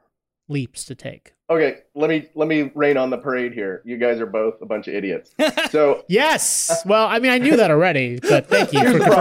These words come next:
Speaker 1: confirming.
Speaker 2: Here's the problem. So th-, these systems are good, and you, if they work for you, that's great. If they work reliably,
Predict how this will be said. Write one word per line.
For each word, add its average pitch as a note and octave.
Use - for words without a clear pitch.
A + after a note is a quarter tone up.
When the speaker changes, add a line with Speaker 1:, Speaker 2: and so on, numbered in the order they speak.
Speaker 1:
confirming. -
Speaker 2:
Here's G#3+
the F#3+
problem. C#3+
So D#3
th-, D3
these F#3
systems G3+
are D#3
good, D3+
and C3+
you, C3+
if B2+
they C3+
work D3+
for C#3+
you, C#3
that's C#3
great. G#2
If A2
they A#2+
work B2
reliably, B2